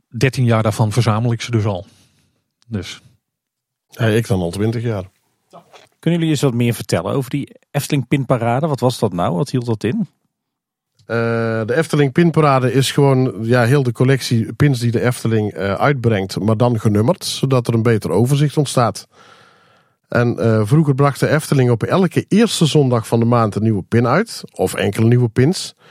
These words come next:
Speaker 2: Dat was eigenlijk vaste prik, slechte woordgrap.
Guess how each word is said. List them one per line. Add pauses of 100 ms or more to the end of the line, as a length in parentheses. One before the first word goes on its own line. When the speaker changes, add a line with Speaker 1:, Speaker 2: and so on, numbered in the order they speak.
(280)
Speaker 2:
Dat
was
eigenlijk
vaste
prik, (220)
slechte
woordgrap.